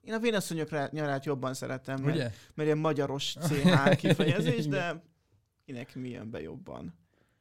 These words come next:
Speaker 1: Na, milyen híreink vannak? Hát azért másfél hete volt utoljára podcast, nem egy hete, hiszen a, a Ubisoft konferencia miatt, ami végül is egy nagy pukli volt, csak egy nagy puk, nem pukli,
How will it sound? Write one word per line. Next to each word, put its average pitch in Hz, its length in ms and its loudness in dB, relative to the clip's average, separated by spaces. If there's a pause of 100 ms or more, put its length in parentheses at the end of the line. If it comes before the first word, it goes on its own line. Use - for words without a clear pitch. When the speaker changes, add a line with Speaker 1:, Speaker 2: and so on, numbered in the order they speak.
(560)
Speaker 1:
Na, 185 100 -8
milyen 320 240 0
híreink 175 440 0
vannak? 147 320 -2
Hát 165 200 -4
azért 185 400 -6
másfél 226 420 -4
hete 151 260 -4
volt 139 160 -2
utoljára 139 320 -4
podcast, 139 460 -10
nem 147 140 -8
egy 131 180 -8
hete, 143 220 -8
hiszen 151 380 -6
a, 143 160 -4 (380)
a - 80 -6
Ubisoft 160 560 -4
konferencia 139 720 -4
miatt, 151 580 -4
ami 143 300 -4
végül 139 240 -2
is 143 120 -6
egy 143 60 -6
nagy 139 140 -6 (180)
pukli - 340 -6
volt, 139 460 -6 (520)
csak - 140 -16
egy - 60 -16
nagy 151 220 -6
puk, - 460 -8
nem 151 180 -8
pukli, 139 420 -10